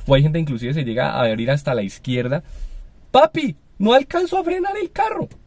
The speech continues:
no alcanza a frenar el carro, ¿listo? Entonces, ande por su berma. Yo he montado en cicla, porque a veces lo necesito por el pico y placa, por la gasolina, o lo que sea, y yo, yo nunca le hago estorbo a los carros, la verdad.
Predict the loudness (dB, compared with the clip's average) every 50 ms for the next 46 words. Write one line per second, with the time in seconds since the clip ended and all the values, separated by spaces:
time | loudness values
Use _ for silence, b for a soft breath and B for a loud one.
0 | -4 0 2 2 2 2 0 -2 -4 -2 -2 -4 -4 -4 -4 -6 -6 -6 -8 -10
1 | -10 -6 -4 -4 -2 -2 -2 -4 -4 -6 -6 -8 -6 -4 -2 -2 -2 -4 b b
2 | b b b b 0 2 2 2 2 0 0 -4 -4 -2 -2 -2 -2 -2 -2 0
3 | 2 2 2 2 0 -2 -6 b b b b -8 -2 2 4 4 4 4 2 0
4 | -2 -4 -2 -2 0 -2 -2 -2 2 4 4 4 4 2 -2 -2 -2 0 -2 -2
5 | -2 -2 -2 -2 -2 -2 -4 -10 -10 -10 -10 -8 -8 -6 -2 -2 -2 -2 -2 -4
6 | -4 -4 -2 -2 -2 -2 -2 -4 -4 -8 -8 -4 -4 -4 -4 -4 -8 -10 -10 -10
7 | -12 -6 0 2 2 2 2 0 -4 -10 -10 -10 -8 -8 -6 -6 -6 -8 -10 -10
8 | -10 -8 -6 -4 -4 -4 -4 -6 -6 -8 -8 -10 -6 0 2 2 2 B B B
9 | B B B B B B B B -4 0 0 0 2 2 -2 -2 -2 -2 -2 0
10 | 0 0 -2 -2 -2 0 2 2 2 2 2 -2 -4 -4 -4 -4 -2 0 0 -2
11 | -2 -4 -6 -4 -2 -2 -2 -2 -4 -8 -8 -8 -10 -10 -12 -12 -14 -16